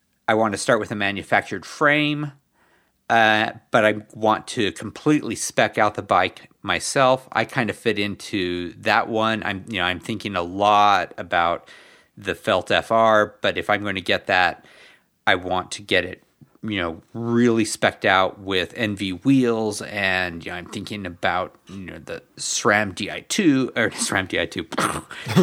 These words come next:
Shimano D I two, you know, the new sram D I two. You guys haven't heard about that? We should do an episode on it. Um,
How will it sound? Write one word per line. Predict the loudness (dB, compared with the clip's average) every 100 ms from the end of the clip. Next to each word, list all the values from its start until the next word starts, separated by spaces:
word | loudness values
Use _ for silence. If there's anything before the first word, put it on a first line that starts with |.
| 4 2
Shimano | 4 4 4 2
D | 2 2
I |
two, | 2 0 0 -6 -14 -20 -6
you | 0 2
know, | 2
the | 2
new | 0
sram | 0 0 0
D | -2 -2
I |
two. | -2
You | -4 0
guys | 2 4
haven't | 2 2
heard | -4
about | -4 -4 0
that? | -2
We |
should | -2 -6
do | -4
an | -4
episode | -6 -8 -10 -8
on | -8 -10
it. | -16 -20 -14 0
Um, | 4 6 4